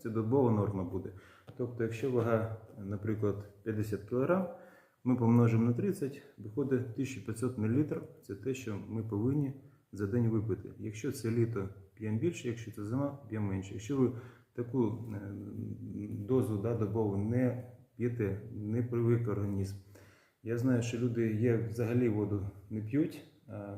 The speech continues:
вони вважають, що, ну, чай, кава попив, там, чай попив, все нормально, соки попив, але це не вода, це не те, з чим працює наш організм. Якщо у людини якісь, е, серйозні проблеми з здоров'ям,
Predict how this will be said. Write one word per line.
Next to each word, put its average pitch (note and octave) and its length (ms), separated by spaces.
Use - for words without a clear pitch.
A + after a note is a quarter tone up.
вони A2+ 240
вважають, G#2+ 440
що, G#2+ 220
ну, B2 320
чай, A2+ 240
кава G#2 520
попив, C#3 380
там, G2+ 280
чай G#2+ 260
попив, A2+ 320
все - 180
нормально, G#2 520
соки A2 340
попив, A#2 640
але B2 200
це C3 160
не C3 120
вода, B2 320
це A#2 360
не A#2 80
те, B2 180
з C3+ 100
чим A#2 200
працює A2 320
наш A2+ 260
організм. A2+ 380
Якщо B2+ 300
у A2 100
людини A2+ 580
якісь, G#2+ 540
е, G#2 240
серйозні A#2 640
проблеми G#2+ 520
з G2+ 40
здоров'ям, A2+ 600